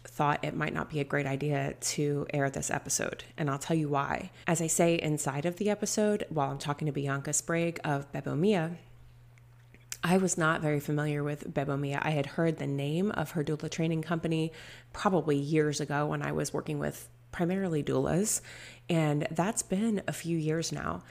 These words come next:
And even then, I was not super familiar with what they did, where they were, who they were. I've never met them. And then a couple of weeks ago, I got an email, uh, pitch to be on the podcast from Bianca's, um, who I believe is her virtual assistant.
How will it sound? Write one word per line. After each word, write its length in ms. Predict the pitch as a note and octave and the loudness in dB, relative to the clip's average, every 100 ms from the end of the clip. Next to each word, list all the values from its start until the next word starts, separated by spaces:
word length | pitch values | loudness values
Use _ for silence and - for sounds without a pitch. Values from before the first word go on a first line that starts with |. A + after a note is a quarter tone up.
| - | 2
And 160 | G3+ G#3 | 6 6
even 300 | G3+ E3 E3 | 6 4 6
then, 420 | A#3+ A3+ F#3 F#3 | 8 8 6 2
I 140 | E3 E3+ | 2 2
was 160 | F3 | 4
not 240 | F#3+ F#3+ - | 2 2 2
super 260 | F3+ E3 | 0 0
familiar 420 | D#3 D#3+ D#3+ D#3 D3+ | 0 0 2 2 0
with 220 | D3+ - | 0 -2
what 120 | C#3+ | 0
they 120 | C#3+ | 0
did, 320 | D3+ B3 A#3 | 4 4 6
where 200 | E3+ C#3 | 4 2
they 140 | C#3+ D#3 | 2 2
were, 300 | F#3+ G#3+ G3 | 4 4 4
who 260 | - A#3+ | 4 4
they 200 | B3 G#3 | 6 4
were. 500 | F#3 F3+ F3 F3 F3+ F3+ - - | 4 4 4 4 2 -2 -12 -4
I've 120 | D#3 D3+ | -2 0
never 240 | C#3+ D3 | -2 0
met 280 | E3 G3+ G3+ | 2 0 2
them. 380 | G3 F3+ F#3 F#3 - | 4 4 4 0 2
And 140 | F3+ | 4
then 80 | E3+ | 4
a 40 | |
couple 280 | E3+ - C#3+ | 2 0 0
of 100 | C#3 | 4
weeks 240 | G3 G#3 E3 | 4 4 0
ago, 320 | D#3 C#3+ D3 | 0 0 2
I 100 | D3+ | 0
got 200 | D#3 D3 | -2 -2
an 180 | C#3+ - | -2 0
email, 540 | D4 A#3+ F3+ E3+ - | 4 4 4 0 -2
uh, 200 | D#3 C#3+ | -2 -2
pitch 340 | C#3+ G3 F#3+ - | 0 0 2 2
to 80 | D#3 | 2
be 140 | D3 | 0
on 100 | C#3 | -2
the 80 | C#3 | -2
podcast 640 | - G#3+ - D#3 D3+ - | 2 2 4 2 2 0
from 560 | - D3+ D3+ D3 D#3 D#3+ - - - - | 2 2 2 0 -2 -4 -12 -20 -20 -4
Bianca's, 720 | E3+ D3+ D3+ D3 C#3+ E3 - - | 2 4 4 2 2 2 2 0
um, 240 | C#3+ - - | -2 -6 -2
who 200 | F3+ D#3+ - | 0 2 2
I 80 | |
believe 300 | C#3+ D3+ - | 2 0 0
is 120 | E3+ E3+ | -2 0
her 160 | - | -2
virtual 360 | - - - - | -2 -6 -4 -4
assistant. 540 | E3+ F3 - D2+ - | -4 -4 -4 -6 -6